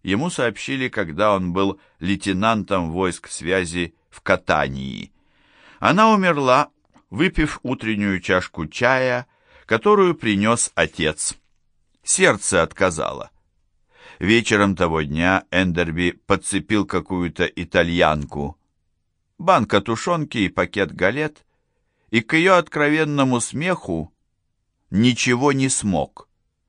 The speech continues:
И снова, когда он вернулся в барак, его стошнило. На том и всё. Мачеха раз и навсегда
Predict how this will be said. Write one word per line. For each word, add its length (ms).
И 120
снова, 380
когда 440
он 140
вернулся 600
в 80
барак, 600
его 380
стошнило. 800
На 240
том 320
и 60
всё. 420
Мачеха 560
раз 260
и 60
навсегда 800